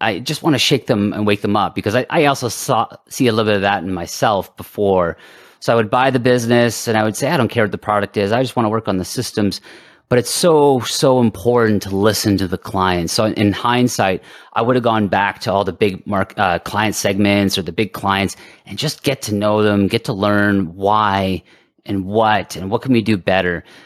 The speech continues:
Um, that's something that we do now, we incorporate a lot now, but in hindsight,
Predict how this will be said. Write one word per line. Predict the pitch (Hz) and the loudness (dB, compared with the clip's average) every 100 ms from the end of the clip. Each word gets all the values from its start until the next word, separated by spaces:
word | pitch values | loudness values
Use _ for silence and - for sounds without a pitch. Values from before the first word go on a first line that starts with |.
| - | -10
Um, | 92 92 90 92 - - | -4 -2 -2 -4 -6 -4
that's | 123 | -2
something | 151 139 | 0 2
that | 113 104 | 2 2
we | 101 | 0
do | 95 101 | 0 2
now, | 98 92 92 98 101 | 2 2 2 2 0
we | 87 | -2
incorporate | - 98 101 120 113 | -4 -2 0 0 2
a | |
lot | 107 117 120 | 2 0 -2
now, | 123 117 139 151 - | -2 2 2 0 -2
but | 98 90 - _ - - | -2 -2 -12 _ -18 -2
in | 110 | -2
hindsight, | 95 120 135 135 - 92 92 - | 0 0 2 0 0 -2 -2 -6